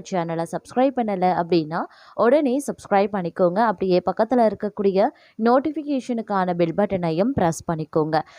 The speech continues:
சரி நேர்களே, வாங்க வீடியோக்குள்ள போகலாம். ரெண்டாயிரத்தி இருபத்தி ஆறு சட்டமன்ற தேர்தலை முன்னிட்டு திமுக கூட்டணியா இறுதி செய்யக்கூடிய முடிவுல இருக்காரு மு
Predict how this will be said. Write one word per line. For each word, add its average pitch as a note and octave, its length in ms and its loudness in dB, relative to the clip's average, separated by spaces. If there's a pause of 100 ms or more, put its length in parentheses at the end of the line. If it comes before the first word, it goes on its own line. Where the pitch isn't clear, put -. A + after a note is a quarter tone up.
சரி B3 340 4
நேர்களே, G#3 460 2
வாங்க C#4+ 380 0
வீடியோக்குள்ள G3 720 0 (140)
போகலாம். E3+ 580 0 (320)
ரெண்டாயிரத்தி C#4+ 420 2
இருபத்தி A#3 400 -2
ஆறு F#3+ 280 2
சட்டமன்ற G#3+ 640 -2
தேர்தலை F3 340 2
முன்னிட்டு E3 440 -2 (340)
திமுக B3 480 4
கூட்டணியா G3+ 640 2
இறுதி A#3+ 260 0
செய்யக்கூடிய A3 600 0
முடிவுல F3+ 540 2
இருக்காரு E3+ 380 0
மு F#3 120 -4